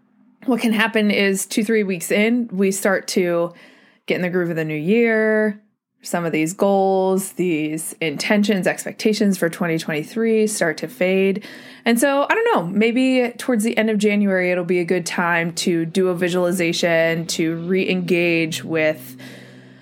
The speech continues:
what we want for the year. I think it's a really great practice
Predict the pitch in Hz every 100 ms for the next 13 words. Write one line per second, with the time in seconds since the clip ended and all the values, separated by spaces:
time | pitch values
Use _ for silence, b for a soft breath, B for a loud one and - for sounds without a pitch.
0 | B B 175 214 240 233 185 285 - -
1 | - 208 - 190 180 175 180 - 185 180
2 | 185 180 139 - 233 262 247 214 202 202
3 | 185 165 - 190 - 165 170 - -